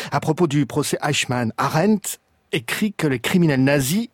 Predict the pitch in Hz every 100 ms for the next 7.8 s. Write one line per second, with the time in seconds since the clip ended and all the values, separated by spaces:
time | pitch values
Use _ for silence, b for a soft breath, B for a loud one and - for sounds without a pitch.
0 | _ 151 143 - 180 220 180 120 120 226
1 | - - 165 156 131 143 123 - 165 202
2 | 247 214 B B - 208 190 190 175 127
3 | 165 170 151 - 180 175 131 131 120 110
4 | - 139 123 135 156 - 131 117 113 131
5 | _ _ B B B 139 123 123 - 170
6 | - 110 117 104 147 190 - 139 151 -
7 | 147 180 - 156 139 127 143